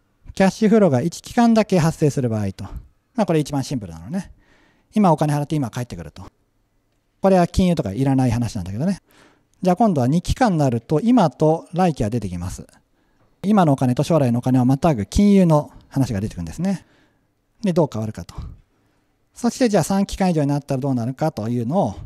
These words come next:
それぞれ順番に考えていきましょう。じゃあまずは、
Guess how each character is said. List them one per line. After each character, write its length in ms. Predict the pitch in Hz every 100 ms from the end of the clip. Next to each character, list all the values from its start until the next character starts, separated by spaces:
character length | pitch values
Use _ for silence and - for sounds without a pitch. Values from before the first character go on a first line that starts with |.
| -
そ 120 | 175
れ 80 | 151
ぞ 100 | 85
れ 100 | 104
順 220 | 143 151
番 100 | 143
に 80 | 135
考 100 | 127
え 60 | 120
て 60 | 92
い 40 |
き 60 | 87
ま 80 |
し 100 | -
ょ 120 | 92 - - - - _ _ _ _ _ _ _ _ _ _ _ _ -
う。 60 | 147
じ 100 | 202
ゃ 100 | 160
あ 60 |
ま 160 | 135 165
ず 120 | 120
は、 300 | 123 160 156